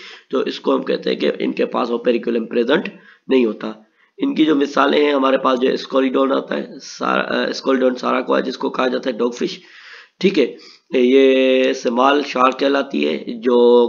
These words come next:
common पाई जाती है हमारे समंदर में। सवाल ये आता है कि इसको dogfish क्यों कहा जाता है? Dogfish इस वजह से कहा जाता है क्योंकि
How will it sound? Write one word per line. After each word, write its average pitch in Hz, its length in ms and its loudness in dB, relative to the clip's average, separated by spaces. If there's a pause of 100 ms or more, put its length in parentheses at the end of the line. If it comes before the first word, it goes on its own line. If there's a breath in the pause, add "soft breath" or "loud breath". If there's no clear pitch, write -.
common 127 400 0
पाई 120 260 -2
जाती 113 240 -4
है 131 40 -2
हमारे 117 180 -6
समंदर 113 360 -12
में। 113 220 -16 (640 loud breath)
सवाल 139 260 4
ये 147 100 4
आता 139 260 0
है 143 60 2
कि 139 100 -2
इसको 135 220 -2
dogfish 127 460 0
क्यों 127 180 -4
कहा 135 200 0
जाता 131 280 -4
है? 175 280 -12 (400 loud breath)
Dogfish 143 480 0
इस 143 180 -4
वजह 135 220 0
से 156 160 -4
कहा 147 200 0
जाता 139 300 0
है 147 160 2
क्योंकि 139 600 2